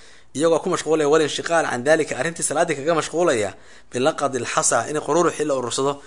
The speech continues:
dhagax tuurka loo sii urursanaya berito hore. Salaad baa ku saaran faral ah, waxaad dhagaxaan urursanaysa.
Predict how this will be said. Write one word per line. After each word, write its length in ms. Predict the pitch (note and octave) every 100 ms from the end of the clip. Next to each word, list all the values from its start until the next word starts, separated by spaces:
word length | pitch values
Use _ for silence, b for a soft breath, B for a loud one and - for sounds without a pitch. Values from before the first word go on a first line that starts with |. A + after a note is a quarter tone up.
| B -
dhagax 180 | B2 -
tuurka 220 | D#3+ B2+
loo 100 | C3+
sii 140 | C3+
urursanaya 300 | A#2+ C#3 B2+
berito 240 | A#2 A#2 G2
hore. 100 | F2+ - - - - - - - - - - - - - -
Salaad 260 | - D#3+ F3+
baa 80 |
ku 80 | -
saaran 220 | - C3+
faral 220 | C#3 B2 F#2+
ah, 100 | - - - - -
waxaad 160 | - B2+
dhagaxaan 260 | B2 D3+ C#3
urursanaysa. 420 | A#2 B2+ G2+